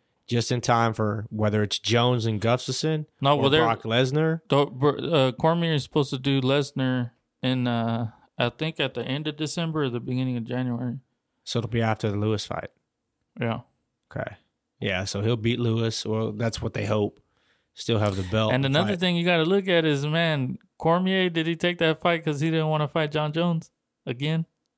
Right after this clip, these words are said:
Speaker 1: Yes.
Speaker 2: Right?
Speaker 1: Yes.
Speaker 2: <laughs>
Speaker 1: I, he doesn't wanna fight John Jones. I don't
Speaker 2: No.
Speaker 1: care what he's gonna tell
Speaker 2: He's
Speaker 1: people.
Speaker 2: coming back, dude.
Speaker 1: He's oh and two.
Speaker 2: Yeah.
Speaker 1: He doesn't wanna fight
Speaker 2: With
Speaker 1: him.
Speaker 2: a knockout of his last fight.
Speaker 1: Yeah.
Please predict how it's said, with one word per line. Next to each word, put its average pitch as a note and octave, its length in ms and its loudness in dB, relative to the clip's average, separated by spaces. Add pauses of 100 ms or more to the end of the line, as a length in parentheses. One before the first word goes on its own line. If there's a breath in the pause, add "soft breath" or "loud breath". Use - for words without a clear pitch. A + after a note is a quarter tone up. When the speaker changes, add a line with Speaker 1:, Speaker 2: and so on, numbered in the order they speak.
(540)
Speaker 1:
Yes. G2 520 -4 (560)
Speaker 2:
Right? C#3 320 -2 (180)
Speaker 1:
Yes. A#2+ 600 0
Speaker 2:
<laughs> - 40 -18
Speaker 1:
I, C#3 800 2 (320 loud breath)
he C3 100 0
doesn't G3+ 220 4
wanna D#3 200 6
fight A#2 260 4
John A2 260 4
Jones. B2 320 2
I - 80 4
don't G3 100 0
Speaker 2:
No. F#3 40 0
Speaker 1:
care C3 160 4
what C#3+ 140 6
he's D#3 100 2
gonna A2+ 140 2
tell C3+ 240 0
Speaker 2:
He's B2+ 160 0
Speaker 1:
people. F3 140 2
Speaker 2:
coming E3 140 0
back, F#3 260 0
dude. F3+ 300 -2
Speaker 1:
He's B2+ 160 -2
oh D3+ 140 4
and D3 100 -2
two. D#3+ 360 0
Speaker 2:
Yeah. E3 280 0 (800)
Speaker 1:
He A2+ 80 -6
doesn't C3 180 -2
wanna F#2 200 -4
fight - 160 -4
Speaker 2:
With E3 160 2
Speaker 1:
him. E3 100 -4
Speaker 2:
a - 20 -2
knockout D3+ 540 0 (1040)
of C3+ 160 0
his C3 120 -2
last D3 280 0
fight. B2+ 360 -2
Speaker 1:
Yeah. A2 220 -6